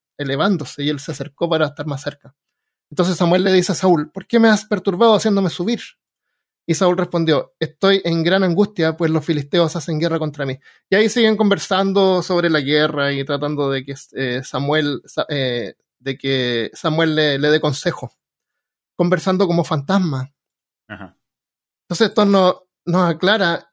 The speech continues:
Speaker 1: que según la Biblia existen como los espíritus y los fantasmas. Eh, eh, aunque es confuso eso de que subió,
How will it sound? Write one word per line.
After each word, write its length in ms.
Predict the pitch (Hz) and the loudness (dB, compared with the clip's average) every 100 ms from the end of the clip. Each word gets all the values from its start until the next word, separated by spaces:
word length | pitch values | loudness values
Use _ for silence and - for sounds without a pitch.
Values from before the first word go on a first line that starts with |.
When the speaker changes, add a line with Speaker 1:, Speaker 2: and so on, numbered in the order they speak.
| _ | _
Speaker 1:
que 140 | 160 | -6
según 260 | 165 180 180 | 0 2 4
la 80 | |
Biblia 260 | 180 190 190 | 4 4 2
existen 400 | 170 202 196 175 | 0 -2 -2 -4
como 200 | 175 170 | 0 2
los 180 | 156 147 | 2 2
espíritus 540 | 147 - 214 233 202 202 | 0 0 0 0 0 0
y 60 | |
los 140 | 175 - | 0 0
fantasmas. 920 | 165 151 247 208 147 127 - - _ _ _ _ _ _ _ _ _ _ | -2 -2 0 0 -2 -4 -10 -20 _ _ _ _ _ _ _ _ _ _
Eh, 680 | 156 156 147 143 139 127 - _ _ _ _ _ _ _ - | -2 0 0 0 -2 -4 -8 _ _ _ _ _ _ _ -16
eh, 140 | - | -6
aunque 220 | 180 180 196 | -2 -2 -2
es 60 | |
confuso 480 | - 180 - 285 214 | -2 -2 -2 -2 0
eso 220 | 190 196 | 0 0
de 120 | 180 | 0
que 100 | 165 | 0
subió, 720 | 165 - 175 160 214 240 143 | -2 -2 -2 0 2 2 2